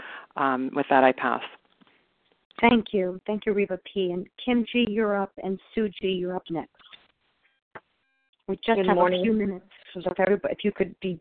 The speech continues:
Speaker 2: brief, that would be helpful.
Speaker 3: Oh, I'll try. Good morning, <laughs> Sally. Good morning, all. My name is Kim G, and I'm a recovered compulsive overeater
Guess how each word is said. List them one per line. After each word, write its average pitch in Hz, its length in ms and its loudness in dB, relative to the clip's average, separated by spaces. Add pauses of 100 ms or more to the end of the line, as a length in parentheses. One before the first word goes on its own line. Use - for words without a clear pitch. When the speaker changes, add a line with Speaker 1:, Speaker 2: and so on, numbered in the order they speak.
(100)
Speaker 2:
brief, 202 340 6
that 170 120 2
would 170 140 -4
be 165 80 2
helpful. - 580 -2 (680)
Speaker 3:
Oh, 190 140 0 (200)
I'll - 240 -6
try. 180 260 2 (100)
Good 226 140 6
morning, 233 360 10
<laughs> - 20 -2
Sally. 254 440 8 (200)
Good 285 120 4
morning, 220 280 4
all. 180 220 8 (480)
My 202 80 0
name 202 220 2
is 190 80 0 (140)
Kim 196 200 2
G, 180 220 4
and 170 80 2
I'm 160 120 0
a 160 40 2
recovered 160 480 0
compulsive - 480 -8
overeater 156 480 -2